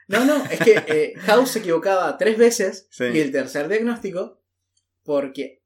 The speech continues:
Speaker 1: pasaba algo en el capítulo que le revelaba la realidad de lo que estaban, eh, pasando, eh, a través de eso resolvían el, el caso. Entonces eso se repetía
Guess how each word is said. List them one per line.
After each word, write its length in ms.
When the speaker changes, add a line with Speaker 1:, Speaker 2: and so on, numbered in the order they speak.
Speaker 1:
pasaba 360
algo 160
en 60
el 100
capítulo 580
que 160
le 140
revelaba 680
la 140
realidad 520
de 140
lo 100
que 60
estaban, 880
eh, 160
pasando, 600
eh, 340
a 80
través 220
de 80
eso 160
resolvían 420
el, 120
el 220
caso. 400
Entonces 440
eso 180
se 140
repetía 640